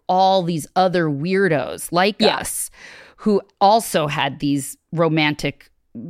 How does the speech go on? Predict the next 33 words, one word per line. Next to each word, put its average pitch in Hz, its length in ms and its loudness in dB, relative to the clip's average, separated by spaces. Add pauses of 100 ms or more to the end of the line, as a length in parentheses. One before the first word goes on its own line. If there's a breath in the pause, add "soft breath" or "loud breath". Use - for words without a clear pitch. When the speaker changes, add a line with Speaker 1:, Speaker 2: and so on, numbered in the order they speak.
Speaker 1:
friendships 147 600 -4
with 143 160 -8
women 139 460 -6 (380 loud breath)
and, 170 540 -2
and 165 400 0
saw 175 360 0
themselves 156 600 -2
and 196 140 0
had 185 260 -4
done, 214 380 2
I 185 80 -2
mean, 208 140 -2
I 220 140 -2
still 262 300 -6
get 233 240 -4
D 170 260 -2
Ms 151 160 -2
from 147 140 -8
people 165 260 -6
that 156 120 -2
are 156 100 -4
like, 151 280 -2 (380 soft breath)
I, 190 100 -2 (220)
I 196 180 2
met 214 200 2
a 220 60 0
girl 160 600 2
at 165 160 0
our 156 400 2
pickleball 170 500 0
tournament. 147 500 -4
Again, 143 500 -4
another 165 360 -2